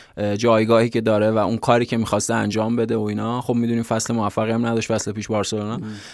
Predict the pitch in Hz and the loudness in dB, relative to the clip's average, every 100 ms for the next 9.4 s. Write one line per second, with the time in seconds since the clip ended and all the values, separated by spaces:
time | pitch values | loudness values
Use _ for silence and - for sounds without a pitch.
0 | - 113 123 147 135 131 123 120 135 - | -14 -2 2 4 6 4 4 2 2 2
1 | 135 117 127 143 147 139 117 101 113 123 | 4 6 6 4 4 4 4 0 -2 -2
2 | 127 120 123 123 131 120 123 123 131 120 | -2 -2 -2 -2 0 0 -2 -2 -2 0
3 | 113 - 113 113 113 110 110 - 110 117 | 0 0 0 0 0 -2 -2 -4 -2 2
4 | 113 117 - 113 107 113 113 110 107 107 | 2 2 -2 -2 -2 0 0 0 -2 -2
5 | 107 107 107 113 110 107 113 127 135 117 | -2 -4 -4 -2 -2 -2 -4 -2 -2 0
6 | 113 131 127 - 143 143 135 135 123 104 | 0 0 -2 -2 0 0 0 0 0 0
7 | 95 98 - 104 104 107 - 107 110 107 | -4 -6 -8 -6 -6 -6 -6 -6 -4 -4
8 | - 131 120 127 127 139 131 123 135 131 | -2 -4 -2 -2 -2 0 0 0 2 4
9 | 151 135 110 | 6 6 4